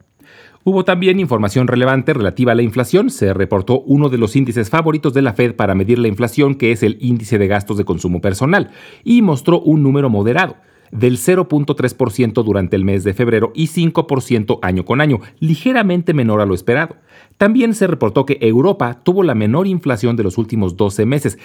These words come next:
en gran parte gracias a la disminución en el precio de los energéticos, sobre todo del gas natural, que ha bajado de forma muy dramática. Los reportes trimestrales de la semana estuvieron mixtos, tuvimos algunos positivos, sobre todo el de Lululemon,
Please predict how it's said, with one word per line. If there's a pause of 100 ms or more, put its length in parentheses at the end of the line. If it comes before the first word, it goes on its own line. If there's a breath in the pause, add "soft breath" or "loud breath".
(140)
en
gran
parte
gracias
a
la
disminución
en
el
precio
de
los
energéticos, (140)
sobre
todo
del
gas
natural,
que
ha
bajado
de
forma
muy
dramática. (1040 soft breath)
Los
reportes
trimestrales
de
la
semana
estuvieron
mixtos,
tuvimos
algunos
positivos,
sobre
todo
el
de
Lululemon,